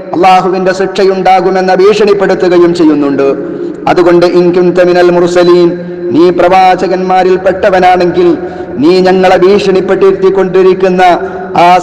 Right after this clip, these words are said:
ശിക്ഷ അതൊന്ന് വരട്ടെ, അത് ഞങ്ങളൊന്ന് കാണട്ടെ എന്ന വെല്ലുവിളി, എന്ന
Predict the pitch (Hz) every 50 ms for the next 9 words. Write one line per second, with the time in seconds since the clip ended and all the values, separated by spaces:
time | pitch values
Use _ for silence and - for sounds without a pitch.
0 | - 190 185 180 - - - 226 190 165 - - - - - - - 165 185 190
1 | 175 175 175 175 170 170 180 196 185 - - - 170 151 127 135 135 147 175 180
2 | 175 180 185 185 180 180 180 180 175 175 175 175 180 180 190 208 214 202 202 196
3 | 185 175 143 127 - - - - - - - 147 160 175 180 175 165 175 180 185
4 | 190 196 190 180 180 175 180 175 165 151 - - - - - - - - - -
5 | - - - - - - - - - - - 180 185 180 180 165 - -